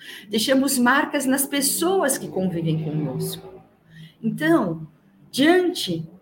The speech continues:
do mundo, da vida, das oportunidades que a vida nos oferece, das pequenas oportunidades, das grandes oportunidades,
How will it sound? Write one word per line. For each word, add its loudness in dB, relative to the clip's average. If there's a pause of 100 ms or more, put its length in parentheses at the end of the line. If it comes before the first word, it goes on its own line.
do -6
mundo, 2
da 2
vida, 0
das 0
oportunidades 0
que -8
a -4
vida -4
nos -6
oferece, 0
das -2
pequenas 0
oportunidades, 0
das -2
grandes -4
oportunidades, -8